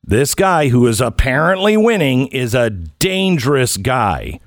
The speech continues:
"I want to be unequivocal. I do not welcome this in any way, shape, or form."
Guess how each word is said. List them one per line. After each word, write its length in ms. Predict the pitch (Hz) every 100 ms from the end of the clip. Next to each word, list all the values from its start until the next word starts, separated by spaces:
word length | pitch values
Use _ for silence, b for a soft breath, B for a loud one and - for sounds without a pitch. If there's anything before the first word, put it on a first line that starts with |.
| -
"I 160 | 98 147
want 200 | 196 196
to 60 | 160
be 160 | 143
unequivocal. 880 | 147 147 131 - 170 151 - 76 -
I 140 | 117
do 180 | 131 123
not 300 | 123 131 160
welcome 480 | 143 160 175 151 123
this 240 | 110 107
in 140 | 104 113
any 280 | 135 147 175
way, 260 | 151 147
shape, 440 | 127 - 143 143 135
or 100 | 139
form." 680 | - 131 123 90 65 52